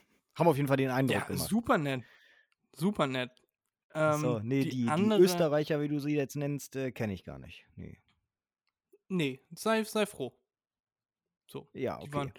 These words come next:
Speaker 2: schon immer etwas,
Speaker 1: <laughs>
Speaker 2: immer etwas besonders und sie hat jetzt halt neu geheiratet und,
Speaker 1: Mhm.
Speaker 2: äh, ist mit ihrem jetzigen wohl Ehemann dann hier vor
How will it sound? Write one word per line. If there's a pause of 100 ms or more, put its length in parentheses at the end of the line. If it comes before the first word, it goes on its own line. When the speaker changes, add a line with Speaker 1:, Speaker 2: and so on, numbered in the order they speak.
(220)
Speaker 2:
schon
immer
etwas,
Speaker 1:
<laughs>
Speaker 2:
immer
etwas
besonders
und
sie
hat
jetzt
halt
neu
geheiratet (680)
und,
Speaker 1:
Mhm. (160)
Speaker 2:
äh,
ist
mit
ihrem (380)
jetzigen
wohl
Ehemann (640)
dann
hier
vor